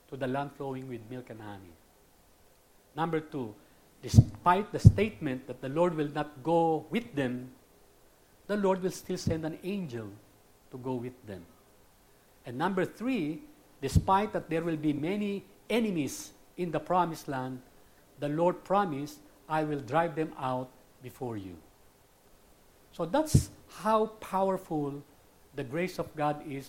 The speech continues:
for his people. His grace is sufficient. Now let's move to the bigger story. God's grace is much more amazing to God's appointed mediator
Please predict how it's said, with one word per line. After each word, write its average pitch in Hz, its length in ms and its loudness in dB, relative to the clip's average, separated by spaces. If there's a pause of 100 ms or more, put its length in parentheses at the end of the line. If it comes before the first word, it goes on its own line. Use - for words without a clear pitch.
for 127 140 -6
his 120 160 -10
people. 110 400 -14 (960)
His 180 220 -8
grace 160 340 -4
is - 160 -16
sufficient. 117 560 -16 (920)
Now 156 100 -2
let's 262 400 -4 (260)
move 190 360 0 (260)
to 160 80 -6
the 131 100 2
bigger 151 360 -2
story. 110 680 -4 (1400)
God's 190 340 4
grace 196 840 4 (640)
is 160 200 -2
much 196 380 2
more 175 340 0 (300)
amazing 135 920 -2 (1120)
to 143 100 -4
God's 170 640 4
appointed 160 640 0
mediator 127 800 -6